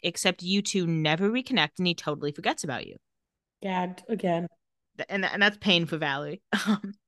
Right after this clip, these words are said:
Speaker 1: Valerie says, "Julian was in a hurry to get to Europe.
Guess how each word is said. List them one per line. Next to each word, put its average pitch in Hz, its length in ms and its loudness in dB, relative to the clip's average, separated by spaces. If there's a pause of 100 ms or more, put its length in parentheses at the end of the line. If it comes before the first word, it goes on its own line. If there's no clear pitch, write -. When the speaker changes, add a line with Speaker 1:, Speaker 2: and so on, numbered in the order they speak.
(380)
Speaker 1:
Valerie 247 340 6
says, 214 340 0
"Julian 185 460 2
was 233 140 0
in 254 60 0
a 277 40 0
hurry 185 260 2
to 175 80 0
get 165 180 0
to 180 100 -6
Europe. 190 320 0